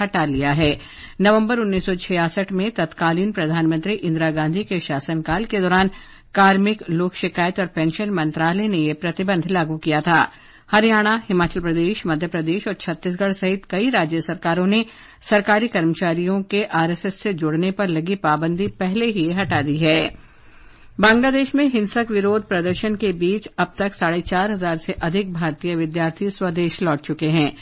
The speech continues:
विदेश मंत्रालय ने बताया कि ढाका में भारतीय उच्चायुक्त सीमा चौकी तक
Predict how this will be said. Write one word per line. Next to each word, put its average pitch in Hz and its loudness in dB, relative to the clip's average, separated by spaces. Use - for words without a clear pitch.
विदेश 220 2
मंत्रालय 220 2
ने 226 -2
बताया 202 -2
कि 214 -4
ढाका 180 -2
में 196 0
भारतीय 185 0
उच्चायुक्त 175 -2
सीमा 170 0
चौकी 156 -4
तक 220 2